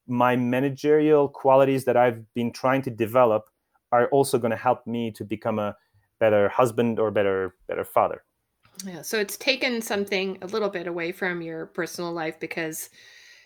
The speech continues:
Speaker 2: it takes up a lot of your emotional bandwidth and possibly some of your time as well that you might prefer to spend with your family. But also it is, it is, like, taught you something about being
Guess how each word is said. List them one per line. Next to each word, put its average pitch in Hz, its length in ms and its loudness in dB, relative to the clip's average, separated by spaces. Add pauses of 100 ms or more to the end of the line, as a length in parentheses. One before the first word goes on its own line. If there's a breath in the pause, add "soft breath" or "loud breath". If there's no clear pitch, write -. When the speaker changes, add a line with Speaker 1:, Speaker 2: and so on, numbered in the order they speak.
(100)
Speaker 2:
it 196 120 -6
takes 180 280 -4
up 180 100 -4
a 175 60 -4
lot 165 240 -2
of 160 80 -8
your 160 160 -4
emotional 160 420 -8
bandwidth 156 540 -8
and 165 120 -16
possibly - 440 -10
some 175 180 -10
of 170 140 -14
your 160 100 -8
time 165 340 -8
as 156 120 -12
well 160 300 -4
that - 140 -12
you 165 80 -12
might 160 220 -10 (180)
prefer 202 380 0
to 202 100 -10
spend 185 300 -2
with 185 120 -2
your 180 100 0
family. 180 520 -2 (500 loud breath)
But 214 140 4
also 220 540 4
it 196 160 0
is, 180 420 -2
it 185 120 -2
is, 175 340 -4
like, 160 200 -8
taught - 260 -4
you 170 80 -4
something 175 360 -8
about 156 380 -4
being 156 560 -8